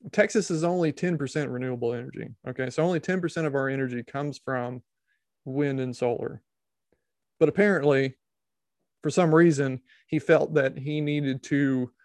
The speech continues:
single out this source of energy. Forget that it's wind and solar, forget that it's renewable.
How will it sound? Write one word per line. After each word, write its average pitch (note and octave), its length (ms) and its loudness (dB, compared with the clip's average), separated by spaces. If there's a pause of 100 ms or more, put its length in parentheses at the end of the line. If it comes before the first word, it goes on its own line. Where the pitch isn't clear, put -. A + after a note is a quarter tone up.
(120)
single E3 400 8
out C#3+ 420 6 (480)
this - 420 -2
source D#3+ 380 4
of C#3+ 100 4
energy. C#3 380 2
Forget D#3+ 320 4
that F#3+ 80 4
it's D3+ 140 -2
wind D#3+ 180 0
and C3+ 80 -4
solar, C#3+ 320 4
forget D3 240 0
that D#3+ 80 4
it's C3 100 0
renewable. C3 600 0